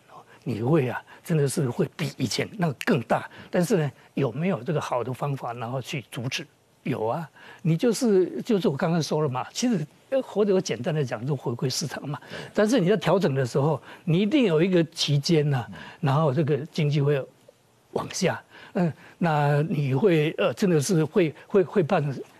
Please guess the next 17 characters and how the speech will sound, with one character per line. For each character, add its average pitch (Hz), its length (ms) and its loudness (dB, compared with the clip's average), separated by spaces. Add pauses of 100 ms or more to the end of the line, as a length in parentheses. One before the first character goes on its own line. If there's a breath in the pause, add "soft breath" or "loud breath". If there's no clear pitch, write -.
(140)
会 185 240 2
造 151 240 2
成 131 260 -4
啊， 123 140 -4 (140)
那 175 100 2
个 156 80 2
经 170 180 0
济 160 120 0
不 135 120 -2
景 135 220 -2
气 165 220 -2
啊， 113 80 -6
诸-， 165 240 -2
诸 175 140 -2
如 151 40 2
此 147 140 -4
类。 127 180 -4